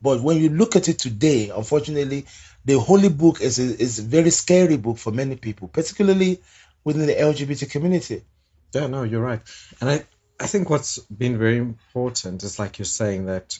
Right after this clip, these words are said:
Speaker 2: people have been using Holy Scriptures to keep people out, um,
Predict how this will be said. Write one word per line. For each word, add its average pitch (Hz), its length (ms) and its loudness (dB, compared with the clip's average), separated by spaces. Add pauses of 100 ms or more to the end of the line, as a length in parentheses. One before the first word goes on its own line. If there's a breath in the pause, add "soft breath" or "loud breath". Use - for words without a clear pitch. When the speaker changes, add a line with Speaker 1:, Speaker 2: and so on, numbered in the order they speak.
Speaker 2:
people 117 260 -6
have 104 100 -4
been 98 180 -6
using 101 420 -2
Holy 101 260 -2
Scriptures - 800 -8 (240 soft breath)
to 117 80 -4
keep 110 260 -2
people 98 320 -6
out, - 380 -6 (580)
um, 90 260 -4